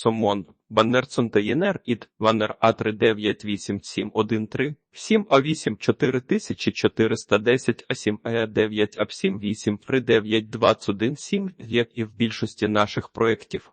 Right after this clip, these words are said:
Ми розташували раковину і дзеркало навпроти входу, дзеркало зробили на всю стіну,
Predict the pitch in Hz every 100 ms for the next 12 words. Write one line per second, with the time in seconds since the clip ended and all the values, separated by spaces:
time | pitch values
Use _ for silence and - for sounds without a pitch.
0 | _ 117 113 - 110 - 104 117 127 123
1 | 113 - 104 104 107 117 104 113 110 -
2 | 101 95 95 - 113 110 110 - 165 190
3 | 175 113 117 110 - 110 95 101 104 107
4 | 110 107 104 - 107 - - 107 123